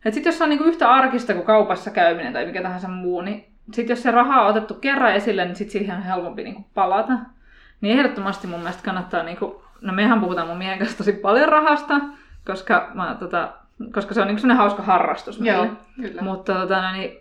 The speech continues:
Speaker 1: mut semmonen, että jos ei siitä ole niinku tottunut puhumaan, niin se voi tuntua aluksi aika kiusalliselta. Ja, ja sit on kaikki tällaisia tilanteita, että jos vaikka, siis niinku vaikka elämme vuotta kaksituhatta kahdeksantoista, niin vaikka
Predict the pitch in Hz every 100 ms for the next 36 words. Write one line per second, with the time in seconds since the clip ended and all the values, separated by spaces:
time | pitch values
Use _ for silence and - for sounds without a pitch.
0 | _ - 202 196 233 233 214 202 226 208
1 | 226 226 208 214 233 262 247 196 185 202
2 | 175 170 196 202 202 196 196 180 185 -
3 | 165 180 214 190 202 - 214 214 208 196
4 | 190 - - - _ _ _ - 202 233
5 | 269 330 381 370 349 330 294 277 240 220
6 | 214 202 196 214 202 - 208 202 190 -
7 | - - 220 - - 226 220 226 226 226
8 | - 226 240 220 214 220 247 254 - 220
9 | 233 254 254 247 208 185 208 190 190 190
10 | 208 -